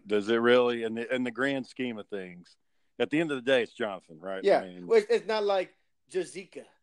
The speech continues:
Speaker 2: and you, you spell Jessica, you know, that kind of bull crap, you know.
Speaker 1: Right,
Speaker 2: So.
Speaker 1: right. So,
Speaker 2: <laughs> So, I,
Speaker 1: yeah,
Speaker 2: I'm pretty
Speaker 1: I think, I think mission accomplished. I think you, I think you did all right on that.
Speaker 2: Yeah, so I was,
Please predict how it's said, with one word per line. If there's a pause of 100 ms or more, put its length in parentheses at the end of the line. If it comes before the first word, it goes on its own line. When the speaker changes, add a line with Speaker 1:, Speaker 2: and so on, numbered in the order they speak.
Speaker 2:
and
you,
you
spell
Jessica,
you
know,
that
kind
of
bull
crap, (100)
you
know. (480)
Speaker 1:
Right,
Speaker 2:
So.
Speaker 1:
right. (160)
So, (280)
Speaker 2:
<laughs> (600)
So, (440)
I,
Speaker 1:
yeah,
Speaker 2:
I'm
pretty
Speaker 1:
I
think, (120)
I
think
mission
accomplished.
I
think
you,
I
think
you (160)
did
all
right
on
that.
Speaker 2:
Yeah, (260)
so (1300)
I
was,